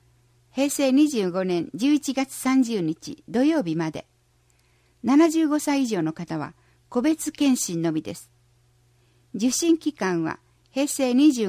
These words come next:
五年六月一日から二十六年二月二十八日までです。なお、受診券をなくされた方は、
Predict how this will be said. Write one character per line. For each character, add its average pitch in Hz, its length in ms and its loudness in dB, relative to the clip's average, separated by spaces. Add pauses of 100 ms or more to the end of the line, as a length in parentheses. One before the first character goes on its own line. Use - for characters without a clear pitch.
五 180 100 -4
年 185 220 -2
六 214 220 -6
月 254 340 -6
一 202 100 -6
日 - 220 -10
か 156 140 -8
ら - 120 -10 (320)
二 285 180 6
十 202 200 -4
六 190 300 -6
年 185 340 -4
二 254 140 0
月 294 280 0
二 247 160 2
十 190 160 -6
八 208 280 -4
日 214 220 -4
ま 202 120 -4
で 160 80 -6
で 170 140 -12
す。 - 160 -20 (1040)
な 262 240 0
お、 - 60 -8 (400)
受 226 180 -2
診 339 300 -2
券 302 200 2
を 277 60 0
な 277 160 2
く - 80 -12
さ 277 140 -4
れ 220 80 -4
た 151 120 -8
方 156 280 -10
は、 156 100 -14